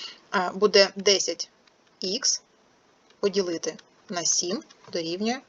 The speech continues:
дев'яносто. Е, м, десять ікс, давайте вже сюди прийду. Десять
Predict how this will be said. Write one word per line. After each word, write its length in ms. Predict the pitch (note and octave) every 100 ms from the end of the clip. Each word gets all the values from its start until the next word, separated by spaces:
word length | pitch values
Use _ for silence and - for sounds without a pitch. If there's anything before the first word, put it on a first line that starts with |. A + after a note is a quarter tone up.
| -
дев'яносто. 580 | G#3 F3+ E3 D#3 - - - _ _ - - - - - - - _ _ -
Е, 120 | F3+ E3+
м, 300 | F3+ E3+ E3
десять 540 | E3 G3+ F#3+ C4+ - -
ікс, 340 | C#4+ - - - _ _ _ _ _ _ - - - - - - _ _ _ _ _ _ _ _ _ _ - _ - - - - -
давайте 340 | F3 D#3+ D3+ -
вже 100 | -
сюди 200 | - -
прийду. 280 | - D#3+ F#3 - - - - - - - - -
Десять 420 | F#3 G3+ G3+ F3+